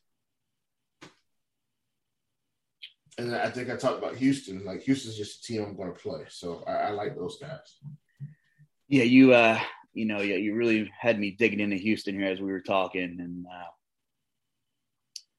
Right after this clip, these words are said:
Speaker 2: I like Houston quite a bit here. They might be my top tournament stack. I don't know what ownership's gonna be here,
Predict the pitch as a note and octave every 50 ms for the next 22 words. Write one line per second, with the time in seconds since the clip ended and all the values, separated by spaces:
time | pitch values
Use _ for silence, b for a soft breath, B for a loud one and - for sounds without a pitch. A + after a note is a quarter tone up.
0 | _ _ _ _ _ _ - A#2 A#2 A2 G2 - - A2+ G#2 - - F#2+ F2 -
1 | G#2 G2 F#2+ F2+ E2+ F#2+ F#2 E2+ E2+ F2+ F2 F2+ F2+ G2 G2 G#2+ G#2+ G#2 F#2 G2+
2 | F#2+ F#2+ F#2 F#2 - - F#2+ F#2 F2+ - - F2+ F2+ F#2 F2+ F#2 F2 F2 - -
3 | G2+ G2 G2 F#2+ A2 A#2+ B2+ A#2+ A#2+ A#2 A2+ A2 A2 G#2+ G#2+ G#2+ G#2+ G2 - G#2
4 | F#2 - - G#2+ G2 F#2+ F#2 G2 F#2+ F#2 F#2+ F#2+ F#2 F2+ F2+